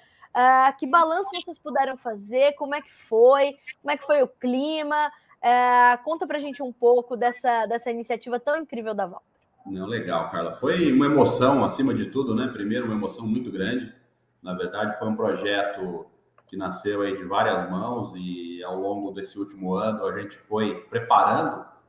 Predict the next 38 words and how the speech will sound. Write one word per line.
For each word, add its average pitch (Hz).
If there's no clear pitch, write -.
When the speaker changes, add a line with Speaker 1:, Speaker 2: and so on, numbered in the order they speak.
Speaker 2:
né? 123
Que -
é 95
um -
projeto 104
complexo, 127
né? 113
Porque 92
a 95
gente 98
envolve 98
máquinas 92
e 90
faz 104
aí 98
um 98
trajeto. 95
Nós 92
fizemos 98
um 92
trajeto 92
de 92
aproximadamente 95
cento 107
e -
trinta 104
quilômetros, -
né? -
Partindo 95
do 92
município 92
de 92
Paraisópolis 92
e 87
com 95
direção 92
à 98
Aparecida. 131